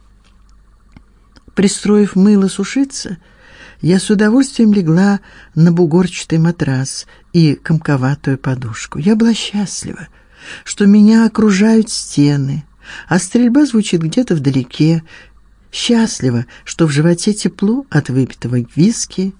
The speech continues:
и что я смогла чуть ближе узнать Хемингуэя.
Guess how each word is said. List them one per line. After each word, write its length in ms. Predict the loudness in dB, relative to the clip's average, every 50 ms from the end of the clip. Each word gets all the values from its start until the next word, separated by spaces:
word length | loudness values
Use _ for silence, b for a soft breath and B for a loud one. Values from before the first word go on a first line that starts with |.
| B B B B B B B
и 60 | -8
что 200 | -8 -4 -2 0
я 220 | 2 2 2 2 0
смогла 680 | -2 -2 0 0 2 0 0 0 0 2 2 2 2
чуть 300 | 0 -2 -4 -4 -2 -2
ближе 640 | -2 -4 -4 -4 -4 -4 -4 -4 -4 -4 -4 -4 -6 b b b b b
узнать 720 | -4 -4 -2 -2 -2 -2 -2 -2 -2 -6 -8 -14 -18 -20 _ _ _ _ _ _ _ _ _ _ _ _ _ -20 -20
Хемингуэя. 960 | -2 -2 0 0 2 0 -2 -2 -4 -4 -2 -2 -2 -2 -4 -6 -8 -12